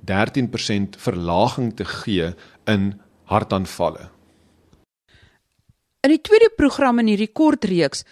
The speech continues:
Speaker 2: sal dokter Marius Wasserval, internis verbonde aan die Panorama Medikliniek, in meer besonderhede verduidelik hoe hierdie nuwe middels werk, waarvan die een middel reeds die einde van November beskikbaar word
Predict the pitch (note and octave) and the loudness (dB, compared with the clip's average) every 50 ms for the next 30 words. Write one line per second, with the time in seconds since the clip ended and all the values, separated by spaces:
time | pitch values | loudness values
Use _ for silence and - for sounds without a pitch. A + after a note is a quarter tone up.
0 | - - - - _ _ _ - - C4+ C4 B3 A#3 A#3 - - C4 A3 G#3 F#3+ | -20 -20 -20 -20 _ _ _ 0 2 2 4 4 2 2 2 2 2 4 4 4
1 | F#3+ G#3 B3 C#4 A#3+ G#3 G#3 F#3+ F#3+ - B3+ A#3+ - - G#3 F3+ E3+ G#3 D4+ - | 6 6 4 4 4 2 2 2 2 2 2 0 0 -2 -2 -2 -2 -2 -4 -6
2 | _ _ _ _ _ B3 A3+ - C4 A3+ G#3+ G#3 C#4+ - - G#4+ F4+ A3+ F#3 G3 | _ _ _ _ _ 0 2 4 4 4 4 4 2 2 0 -2 0 2 2 2
3 | G3 G3+ A3 A#3 - - F#3+ F#3+ - - G3 F#3+ G3 G3 F#3 F#3 F3 F#3+ A3+ C#4+ | 2 2 2 0 0 -2 -2 -2 -2 -2 0 2 2 2 2 2 2 2 2 2
4 | C4+ A3+ G3 F#3 E3+ F#3+ F#3 - - G3 F#3+ F#3+ F3+ F3 - - - - - - | 2 2 2 0 0 -2 -4 -4 -4 -4 -2 -2 -2 -4 -6 -10 -20 -20 -20 -20
5 | - - - - A#3+ A#3 G#3 F#3+ F#3+ G#3 B3+ F4 A4 G#4+ G4+ F#4 - D#4+ C#4 B3 | -20 -4 0 2 4 4 6 6 6 6 6 6 6 4 2 2 0 0 0 0
6 | A#3+ A#3+ A#3 A3 G3+ G3+ G3+ - A3+ F#3+ - - E3 D#3+ E3 E3 F3 E3 C#3 - | 2 2 2 2 2 0 0 0 -4 -4 -2 0 2 2 2 2 0 -2 -2 -2
7 | - - _ _ _ _ _ - C#3+ D#3+ G3+ C#4 F4 F#4+ D4+ A#3+ G#3+ G#3 G#3+ G#3+ | -6 -14 _ _ _ _ _ -2 2 4 6 6 6 6 6 4 4 4 4 2
8 | G3 F3+ F3+ F#3+ G3+ A#3+ A#3+ G#3+ F#3+ E3+ F3+ F3 F#3 F3+ E3 - D#3+ D3+ D3 D3 | 2 4 2 4 4 4 2 2 2 2 2 2 2 0 -2 -4 -4 -2 -2 0
9 | E3 G#3+ - - - - _ _ - - - - _ _ - F3 F#3+ G3 G3 - | -2 -2 -4 -8 -12 -20 _ _ -20 -20 -20 -20 _ _ -2 2 2 2 2 2
10 | B3+ A3+ G#3+ G#3 - - D4 D#4+ C#4+ A#3 G3+ F#3+ G#3 G3+ F#3+ F#3 F3 F3+ F#3+ A#3+ | 0 0 0 0 2 2 4 4 4 4 2 2 2 2 2 2 2 2 2 0
11 | A#3+ - - - - G3+ G#3+ G#3+ G3 - G#3 E3+ D#3+ D#3 - - - D#4 D#4+ D#4 | 0 0 -2 -2 0 0 0 0 0 0 -2 -2 -2 -2 -4 -2 0 2 2 2
12 | D#4+ D#4+ D4 A#3 C4+ - - - A#3+ G#3+ - G#3+ G#3+ G3+ G3 F#3+ F3 F3 E3+ E3+ | 2 0 0 -2 -2 -2 -2 -2 -4 -2 -2 -2 -2 -2 -2 -2 -2 -2 -2 -2
13 | E3+ - | -4 -8